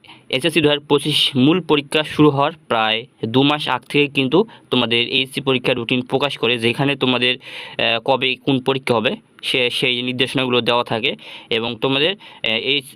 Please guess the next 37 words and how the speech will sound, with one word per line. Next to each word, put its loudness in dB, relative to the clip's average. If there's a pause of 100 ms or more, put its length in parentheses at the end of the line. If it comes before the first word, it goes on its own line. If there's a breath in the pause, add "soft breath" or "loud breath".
(280)
এসএসসি 0
দু 2
হাজার 2
পঁচিশ -2
পরীক্ষা -2
রুটিন -4
প্রকাশ -2
হতে 0
পারে, -4
আহ, -6
ডিসেম-, -2
ডিসেম্বর 2
মাসে -4
তোমাদের 0
কিন্তু 2
এসএসসি -2
দু 2
হাজার 0
পঁচিশ -2
পরীক্ষা 0
রুটিন 0 (360 loud breath)
প্রকাশ 0
করা 0
হবে। -2 (180 loud breath)
হয়তোবা 2
তোমাদের 0 (220 soft breath)
ডিসেম্বরের 2
প্রথম 0
সপ্তাহ -2
কিন্তু 0
তোমাদের -2 (300 loud breath)
পরীক্ষা 0
রুটিন -2
প্রকাশ -2
করতে 0
পারে, -4
আবার, 0